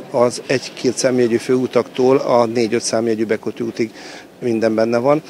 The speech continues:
A Magyar Falu Program keretében kiemelt hangsúlyt kapnak az ötezer fő alatt, ötezer fős alatti lélekszámú települések elérhetőségének javítása, tehát a fő hangsúly látható a komplex útfelújítási program,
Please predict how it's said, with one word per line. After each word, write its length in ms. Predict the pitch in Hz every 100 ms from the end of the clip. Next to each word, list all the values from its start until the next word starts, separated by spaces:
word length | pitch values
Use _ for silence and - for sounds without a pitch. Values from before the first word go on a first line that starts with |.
| - -
A 60 |
Magyar 220 | 127 139 127
Falu 220 | 139 123
Program 340 | 123 120 117
keretében 540 | 113 123 113 - 117 107
kiemelt 420 | 139 117 113 104
hangsúlyt 420 | 113 104 120 117
kapnak 440 | 113 110 113 120
az 120 | 123 113
ötezer 420 | 113 113 107 104
fő 300 | - 131 123 - - -
alatt, 240 | 123 104 - - -
ötezer 420 | - 127 123 117
fős 600 | - 127 123 123 - - - - - -
alatti 360 | 127 117 -
lélekszámú 520 | 123 131 110 127 117 110
települések 680 | 113 110 - 110 - 107
elérhetőségének 1000 | 110 104 104 107 110 104 113 110 107 101
javítása, 680 | 117 107 113 123 123 147 139 - - - -
tehát 180 | 120 -
a 60 |
fő 200 | - 131
hangsúly 540 | 120 117 104 - 123 120
látható 540 | 123 117 127 127 131 139
a 60 |
komplex 420 | - 131 127 123
útfelújítási 720 | 131 - 117 113 110 110 107 113
program, 460 | 131 127 139 147